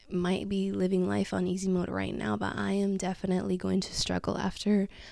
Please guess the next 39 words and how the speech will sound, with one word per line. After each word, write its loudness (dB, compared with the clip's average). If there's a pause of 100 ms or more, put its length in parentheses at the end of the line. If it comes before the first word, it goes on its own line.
(100)
college 4
trying 4
to 4
find 0
out 2
what 2
career 2
I 2
wanna 6
do, 6
where 2
I 2
even 0
wanna 0
go, 4
and -4 (560)
it's 0
gonna 8
be 8
a 8
struggle, 0 (100)
and -2 (540)
it's 0
going 2
to -2
be 6
hard 4
trying 0
to -2
figure 0
out 0 (560)
where 8
I 6
do 4
feel -2
like -4
I 0
fit -2
in -4